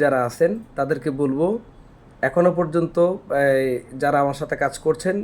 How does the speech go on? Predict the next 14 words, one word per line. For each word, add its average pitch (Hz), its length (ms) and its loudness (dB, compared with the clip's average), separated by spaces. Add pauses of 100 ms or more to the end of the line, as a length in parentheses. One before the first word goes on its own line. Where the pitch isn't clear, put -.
(120)
কারোর 143 260 0
মধ্যে 139 260 -6
এরকম 143 320 -2
পাই 143 200 2
নাই, 170 100 2 (100)
তবে 147 140 -2 (100)
একজন 131 320 0
পাইছি, 151 280 -2 (120)
ওনাকে 143 280 -2
সতর্ক 131 280 -4 (140)
করে 165 220 4
দিছি, - 200 -10 (920)
অতিরিক্ত 175 360 2 (140)
বেতন 147 300 4